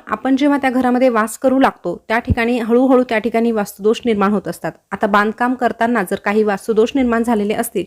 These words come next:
तर त्यासाठी तोडफोड करावी लागते आणि तितका खर्च करणं प्रत्येकाला शक्य होत नाही. म्हणूनच त्यासाठी जर आपण काही छोटे छोटे उपाय केले, काही सेवा केल्या, तर निश्चितच त्याच्यामध्ये देखील आपल्याला फरक दिसून येतो. तर सगळ्यात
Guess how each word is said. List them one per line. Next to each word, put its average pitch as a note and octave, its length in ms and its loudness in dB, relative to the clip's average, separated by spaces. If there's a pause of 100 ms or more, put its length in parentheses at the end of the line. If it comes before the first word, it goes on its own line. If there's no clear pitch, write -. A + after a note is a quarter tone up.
(380)
तर C4 80 -6
त्यासाठी C4+ 440 2
तोडफोड A#3 320 4
करावी A3 340 2
लागते F3+ 300 -2
आणि F#3+ 240 0
तितका A#3 240 -4 (100)
खर्च A#3+ 200 -2
करणं G#3 300 0
प्रत्येकाला G#3 520 -2
शक्य B3+ 340 -2
होत G#3+ 180 2
नाही. F3 320 0 (1400)
म्हणूनच C4+ 440 8
त्यासाठी A#3+ 400 2
जर B3 100 6
आपण A#3 220 2
काही A#3 320 0
छोटे B3+ 280 4
छोटे C4 160 4
उपाय A3+ 280 2
केले, F3+ 260 0
काही G#3+ 260 0
सेवा A3 300 4
केल्या, F3+ 280 -2
तर - 120 -6
निश्चितच A#3+ 480 -2
त्याच्यामध्ये A#3 440 0
देखील A#3+ 260 0
आपल्याला G#3 260 0 (100)
फरक A3+ 260 0
दिसून G#3 260 -2
येतो. - 300 -6 (260)
तर B3 40 -6
सगळ्यात B3+ 300 4